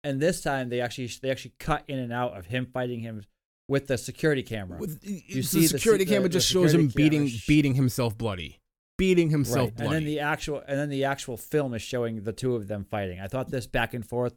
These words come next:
Speaker 1: they did it was fantastic. I thought it was done very, very well, kind of showing you what's really happening to what we're wa-, to, like, what's going on in his mind.
Speaker 2: Right. We now end the movie where we began, with narrator strapped to the chair, gun in his mouth.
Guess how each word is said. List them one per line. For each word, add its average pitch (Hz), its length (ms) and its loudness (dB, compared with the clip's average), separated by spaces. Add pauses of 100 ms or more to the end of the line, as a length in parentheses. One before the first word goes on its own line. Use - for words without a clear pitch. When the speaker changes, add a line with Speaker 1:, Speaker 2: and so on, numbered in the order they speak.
Speaker 1:
they 117 140 -4
did 107 140 -6
it 107 140 -12
was 123 180 -8
fantastic. 92 680 -8 (540)
I 123 80 -6
thought 135 140 2
it 131 40 2
was 117 120 -4
done 117 260 -4 (100)
very, 131 380 2
very 104 260 -4
well, 95 400 -8 (220)
kind 139 180 -2
of 101 60 -8
showing 147 440 2
you 131 160 0
what's 117 220 0
really 123 300 0
happening 127 500 -4
to 113 120 -8
what 107 160 -4
we're 117 180 0
wa-, 107 220 -6 (120)
to, 117 80 -6
like, 110 240 -2 (460)
what's 123 320 -6
going 123 280 -4
on 113 300 -6 (140)
in 123 100 -10
his 101 180 -8
mind. 92 260 -12 (340)
Speaker 2:
Right. 87 280 -4
We 156 120 6
now 190 280 2
end 180 160 0
the 160 60 2
movie 143 280 4
where 123 120 2
we 120 140 2
began, 98 480 -8 (120)
with 123 320 0 (400)
narrator 131 680 -2
strapped - 400 -10
to 120 40 -12
the 98 100 -16
chair, 208 520 0 (960)
gun 175 160 4
in 156 100 4
his 127 200 0
mouth. 202 520 -2